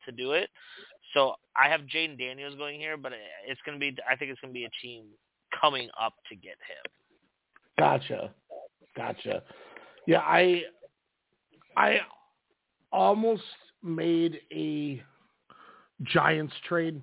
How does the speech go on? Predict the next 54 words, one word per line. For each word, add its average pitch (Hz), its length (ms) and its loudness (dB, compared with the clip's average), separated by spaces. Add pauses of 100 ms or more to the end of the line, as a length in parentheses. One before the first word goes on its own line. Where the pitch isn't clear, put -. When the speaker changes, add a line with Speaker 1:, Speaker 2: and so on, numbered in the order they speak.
Speaker 2:
with 147 260 -6
New 147 160 -8
England 143 320 -4
right 147 160 -6
here 143 200 -4
as 131 120 -6
well, 139 400 -2 (420)
because 139 280 2
I 143 100 4
feel 143 220 2
like 139 180 2
the 135 60 -6
Giants 131 440 -2
are 131 100 -2
just, 113 180 -10 (680)
they've 139 200 6
given 135 220 4
up 127 140 2
on 131 140 0
Danny 135 280 0
Dimes, 127 400 0
and 123 80 -6
I 120 60 -4
don't 117 200 -6
blame 123 320 -2
them. 151 280 2
But 147 240 4 (880)
then 170 160 8
I 175 100 6
had 180 240 6 (100)
second 175 340 2
guesses, 160 420 0
and 156 100 -2
I 143 60 0
was 143 180 -4
thinking, 147 400 -4
if - 200 -10
you're 156 140 -6
gonna 165 120 -2 (120)
try 185 300 4
something, 175 460 -4 (360)
you're 151 140 2
the 143 80 -2
Giants, 143 600 4 (840)
you, 175 140 2
maybe 170 260 4
you 175 40 2
don't 170 200 2
make 151 200 -2
that 147 220 -2
bold 147 240 2
of 127 120 -4
a 123 60 -6
move. 123 400 -6